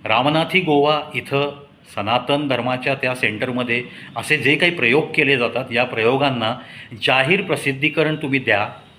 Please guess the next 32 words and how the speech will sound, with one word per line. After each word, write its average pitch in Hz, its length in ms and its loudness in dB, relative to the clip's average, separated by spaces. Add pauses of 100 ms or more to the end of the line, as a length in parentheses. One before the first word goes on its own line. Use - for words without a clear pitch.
(300)
अशी 127 220 -4
त्यांनाही 127 400 0
विनंती 127 420 -2
करतो 120 340 -2
मी. 101 180 -4 (1400)
जी 185 120 4
काही 226 200 4
मासिकं, 165 520 2
जी 143 160 2
काही 151 200 2
नियतकालिकं 127 680 0
असतील, 120 540 -4
त्या 110 120 2
त्या 139 160 -2
ह्याच्यातनं 123 540 -4
अशा 120 240 -4
माहिती, 107 420 -2
अशी 110 200 -2
गोष्टी 104 640 -6 (140)
आल्या 113 320 2
पाहिजेत 110 440 -2 (720)
आणि 135 200 2
सप्रमाण 170 600 0
जे 131 200 4
जे 196 120 4
सिद्ध 147 320 0
केलं, 127 300 -2
त्याचा 120 240 -2
डेटा 110 360 -2
संकलित 131 520 -4
राहिला 107 240 -2
पाहिजे, 101 380 -12